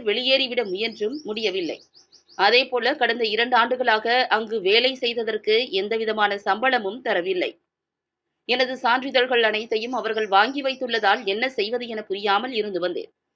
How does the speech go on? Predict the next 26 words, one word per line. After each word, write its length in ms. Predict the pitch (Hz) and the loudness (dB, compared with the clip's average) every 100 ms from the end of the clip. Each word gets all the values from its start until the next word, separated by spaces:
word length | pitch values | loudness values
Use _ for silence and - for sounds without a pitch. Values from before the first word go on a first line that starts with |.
| _ _ - | _ _ 2
நான் 260 | 254 294 247 | 4 4 0
இந்து 220 | 269 302 | -4 -2
மதத்தைச் 420 | 285 277 269 254 | -2 -2 -4 0
சேர்ந்தவன் 380 | 233 240 240 233 214 | 0 0 -2 -6 -2
என்பதால் 360 | 208 202 226 - _ - | 0 4 2 0 _ 0
அவ்வப்போது 520 | 180 185 226 240 269 | 2 2 0 0 0
எனது 260 | 277 240 226 | 0 -2 -2
மதம் 260 | 190 214 240 | -2 -4 -4
குறித்தும் 360 | 214 202 202 269 | -6 -6 -6 -6
திட்டுவார்கள். 560 | 220 - 190 175 220 - _ _ - | -8 -4 0 2 2 0 _ _ -2
மேலும், 320 | 240 240 277 302 | 2 4 2 -4
என்னை 260 | - 254 269 254 | 0 0 2 2
அவர்களது 380 | 247 247 233 214 | 2 0 0 -2
கிறிஸ்தவ 380 | - 262 294 285 | -2 -6 -4 -4
மதத்திற்கு 480 | 269 247 247 240 247 | -2 -4 -4 -6 -6
மாறும்படி 560 | 220 202 220 226 214 233 320 - | 0 2 2 2 -4 -4 -4 0
கட்டாயப்படுத்தினார்கள். 1120 | 208 277 277 269 226 208 202 180 208 226 - _ _ _ _ - | 0 2 0 -2 -4 -4 -2 2 4 2 -2 _ _ _ _ -4
வினியா 280 | 233 240 247 | -2 2 2
மட்டுமல்ல, 460 | 220 226 220 226 320 | 0 -4 -2 2 2
அவர்களது 460 | 240 240 240 233 | 2 0 0 4
ஆண் 280 | 202 339 294 | 6 6 4
நண்பர் 360 | 233 240 247 214 | 0 -2 -2 0
ஒருவரும் 420 | 220 208 214 294 247 | -2 -2 -4 -6 -2
வீட்டிற்கு 460 | 220 226 226 226 | -2 -2 -6 -4
வரும் 240 | 214 220 214 | -4 -4 -4
சமயங்களில் 760 | 214 202 233 220 208 220 | -2 0 -2 -2 0 0